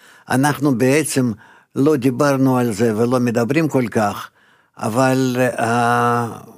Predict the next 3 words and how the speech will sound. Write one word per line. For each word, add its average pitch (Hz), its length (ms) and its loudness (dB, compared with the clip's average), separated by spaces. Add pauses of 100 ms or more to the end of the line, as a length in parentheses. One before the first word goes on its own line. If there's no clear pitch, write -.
(800)
אה, 110 2000 -8 (1400)
אה, - 60 -20 (1600)
החיבור 131 680 2